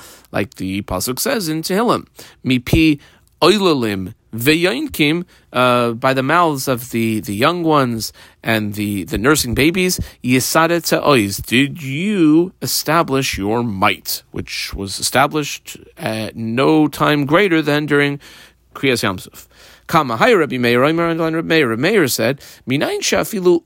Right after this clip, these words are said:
ubrim shmei iman amru shira." How do you know even the unborn children, the unborn fetuses in their mother's wombs said shira? Well, Shenemar, like the pasuk says, another pasuk in Tehillim,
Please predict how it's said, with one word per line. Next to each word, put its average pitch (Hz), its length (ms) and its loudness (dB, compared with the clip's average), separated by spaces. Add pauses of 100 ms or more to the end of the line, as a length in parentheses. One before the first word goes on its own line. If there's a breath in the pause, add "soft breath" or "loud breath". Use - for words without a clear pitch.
ubrim 285 320 2
shmei 233 440 -4
iman 440 180 0
amru 156 240 0
shira." 110 240 -4
How 165 140 -2
do 294 60 0
you 285 60 0
know 226 160 -2
even 190 280 -4
the 127 200 -4
unborn 143 800 -4 (300 soft breath)
children, 185 460 -4
the 107 100 0
unborn 147 320 0
fetuses 117 580 -2
in 117 200 0
their 113 180 4
mother's 170 440 2
wombs 151 600 0
said 113 280 -2
shira? 165 440 2 (340 loud breath)
Well, 202 300 4
Shenemar, 202 600 0 (360 loud breath)
like 117 200 -6
the 98 340 -2
pasuk 123 340 -4
says, 165 220 2
another 107 180 -6
pasuk 110 240 -8
in 101 120 -8
Tehillim, 156 420 -2